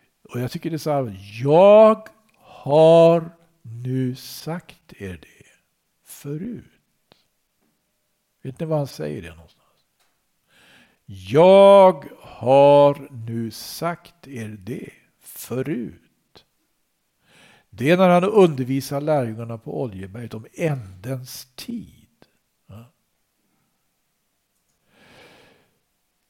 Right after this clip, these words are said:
Och vad betyder det? Vad ligger i den? Det ligger väldigt mycket i den meningen. "Jag har nu sagt er det förut." Det betyder att de var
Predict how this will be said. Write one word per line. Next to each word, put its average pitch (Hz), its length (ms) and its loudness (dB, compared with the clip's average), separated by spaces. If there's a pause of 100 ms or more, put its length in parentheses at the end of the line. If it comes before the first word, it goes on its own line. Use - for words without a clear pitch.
(160)
Och - 80 -6
vad 165 100 2
betyder 202 400 -2
det? 214 280 -4
Vad 175 160 -4
ligger 190 220 -6
i 190 80 -8
den? 180 220 -6
Det 196 80 -12
ligger 175 260 -6
väldigt 170 200 -6
mycket 175 320 -12
i 247 60 -10
den 117 240 -12
meningen. 85 580 -20
"Jag 180 920 4
har 151 800 4
nu 135 440 -8
sagt - 760 -14
er 113 280 -14
det 120 380 -14
förut." - 920 -18 (120)
Det 131 80 -20
betyder 143 360 -8
att 101 320 -14
de 175 540 -6 (560)
var 101 480 -14